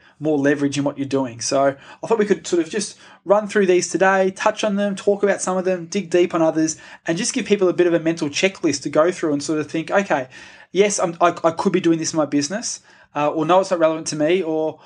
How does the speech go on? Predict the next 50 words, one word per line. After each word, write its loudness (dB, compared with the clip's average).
I -4
should -4
really 4
reinvestigate 0
how 2
I, 2
I 0
am -2
doing -2
this -2
in -6
my -2
business -2
and -8
how 0
I 2
can -6
do 2
it -16
better." -2
So -2
there's -2
no 2
real 2
direct 0
order 4
to, 0
to, -2
to -2
the 4
list. 0
It -12
sort 0
of -2
just -2
came -2
about 0
from -16
sort 0
of -2
penning -2
some -2
ideas 2
down. 0
So -6
there's 0
not 0
really -2
categorized 2
or -2